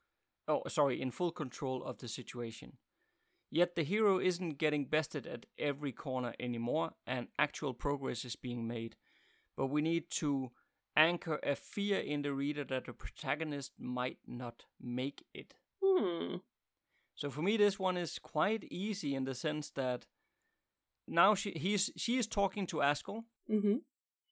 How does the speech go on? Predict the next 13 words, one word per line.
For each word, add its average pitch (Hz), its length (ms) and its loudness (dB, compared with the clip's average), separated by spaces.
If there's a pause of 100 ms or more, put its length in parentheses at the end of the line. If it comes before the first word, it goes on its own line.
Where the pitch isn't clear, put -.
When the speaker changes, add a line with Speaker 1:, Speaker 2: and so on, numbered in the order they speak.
(280)
Speaker 1:
So 143 760 4 (120)
Askell, 170 600 4
and 143 380 -2
during 165 280 0
their 143 100 2
conversation, 151 560 -4
he 151 100 -4
will 165 120 -2
definitely 139 500 -2
tell 175 300 0
her 127 160 -4
what 123 160 -6
happened. - 400 -6